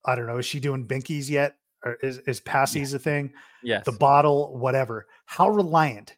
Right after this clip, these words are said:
Speaker 1: is she on that? 'Cause that is how freaking reliant refs are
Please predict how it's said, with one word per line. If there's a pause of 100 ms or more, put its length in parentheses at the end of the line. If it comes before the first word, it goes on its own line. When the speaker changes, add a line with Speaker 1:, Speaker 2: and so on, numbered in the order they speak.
(220)
Speaker 1:
is
she
on
that? (120)
'Cause
that
is
how (220)
freaking
reliant
refs
are